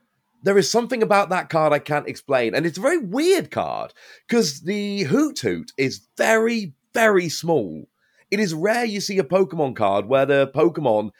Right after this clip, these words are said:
is so small in the artwork. It's kinda jarring at first, but it gives you a real sense of scale of the mountain, and,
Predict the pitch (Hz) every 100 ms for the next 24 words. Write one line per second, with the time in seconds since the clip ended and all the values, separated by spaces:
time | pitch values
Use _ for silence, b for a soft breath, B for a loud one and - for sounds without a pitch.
0 | b 151 143 - - 190 175 147 170 160
1 | 135 120 117 143 160 101 90 85 117 -
2 | 208 202 - 180 165 104 92 - 78 67
3 | - _ B B B - 214 196 226 208
4 | 226 226 233 185 214 170 180 - - 202
5 | 196 165 151 147 147 175 170 139 117 113
6 | 113 110